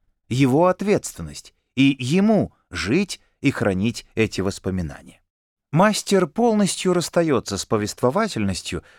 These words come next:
почти отказываясь от деталей, и выбирает очень сдержанный,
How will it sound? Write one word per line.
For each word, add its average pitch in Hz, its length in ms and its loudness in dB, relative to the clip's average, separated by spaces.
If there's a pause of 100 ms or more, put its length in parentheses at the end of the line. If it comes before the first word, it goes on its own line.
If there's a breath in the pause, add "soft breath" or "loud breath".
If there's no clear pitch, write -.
почти - 280 0
отказываясь 98 640 0
от 101 120 -4
деталей, 104 540 -6 (340)
и 170 160 4
выбирает 160 460 0
очень 110 240 -2
сдержанный, 160 720 0